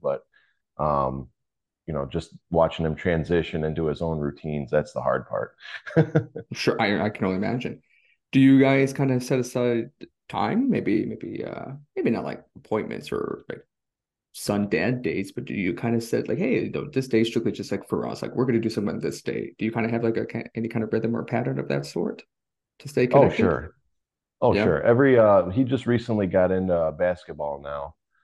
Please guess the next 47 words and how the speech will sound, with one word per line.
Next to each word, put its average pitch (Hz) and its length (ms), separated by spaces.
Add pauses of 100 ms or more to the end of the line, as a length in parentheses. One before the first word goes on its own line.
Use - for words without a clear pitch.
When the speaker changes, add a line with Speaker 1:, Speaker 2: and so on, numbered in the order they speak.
(120)
Speaker 2:
Nice. 104 400
Speaker 1:
Um, 71 240
so 95 140
every 92 340
Tuesday 95 440
we 85 200
get 92 180
together, 82 680
um, 76 440 (180)
and 82 100
we 82 100
go 82 120
play 85 280
at 73 80
a 71 40
park - 320
district. - 360
The 90 80
first - 260
time 123 180
we, 107 140
I 107 120
used 127 220
to 98 80
go 95 120
by 90 120
myself, 76 540 (640)
um, 76 260
but 82 100
he 110 80
got 110 180
into 95 240
it. 87 60
I 87 60
say, 95 200
"Hey, 127 180
why 67 140
don't 73 200
you 80 80
come 90 200
on 90 160
by, 85 260
watch 85 360
us 87 140
play?" 87 320
You 92 100
know, 87 260